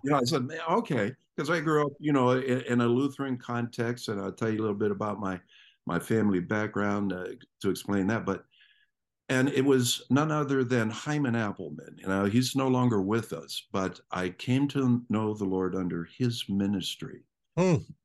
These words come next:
Speaker 1: And, uh, yeah, it's, uh, just an amazing man of God. He's one of the first,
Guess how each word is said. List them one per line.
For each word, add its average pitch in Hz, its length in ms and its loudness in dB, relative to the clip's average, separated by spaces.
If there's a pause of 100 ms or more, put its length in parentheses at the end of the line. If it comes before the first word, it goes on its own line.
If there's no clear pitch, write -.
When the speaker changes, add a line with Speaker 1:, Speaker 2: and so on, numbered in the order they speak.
(140)
Speaker 1:
And, 101 320 2
uh, 98 320 2
yeah, 104 380 0
it's, 101 420 -2
uh, 95 220 -2
just 117 240 -2
an 107 100 -2
amazing 98 680 -2
man 87 220 -4
of 85 120 -10
God. 82 260 -6
He's 85 180 -8
one 101 180 0
of 92 140 0
the 90 180 -4
first, - 680 -4